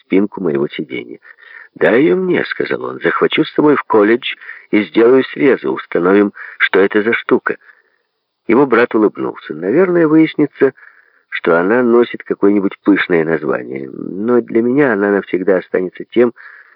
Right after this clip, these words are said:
что все-таки выбила мистера Кэндалла из колеи». «Вообще интересный визит», — сказал я. «И меня восхитило, как вы вытащили эту занозу из глаза, Зигфрид. Блестяще, надо признаться».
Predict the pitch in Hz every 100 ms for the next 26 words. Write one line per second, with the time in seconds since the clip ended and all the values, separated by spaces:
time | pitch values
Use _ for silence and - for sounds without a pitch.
0 | _ - - 76 - - - 82 85 110
1 | 104 95 78 78 - 76 - 87 92 87
2 | 82 76 - - 65 62 60 - _ _
3 | _ _ _ _ _ _ _ - - 110
4 | - - 147 147 143 131 110 - 139 120
5 | - - - 127 127 120 117 - _ _
6 | _ _ _ _ _ _ _ _ _ _
7 | 73 73 80 120 127 - 101 - 117 127
8 | - 95 - 98 95 87 - 110 - 95
9 | 82 - 90 80 67 90 104 110 101 95
10 | 98 95 95 82 87 - - 82 - _
11 | _ _ _ - - - 78 104 - 101
12 | 101 101 95 92 92 - -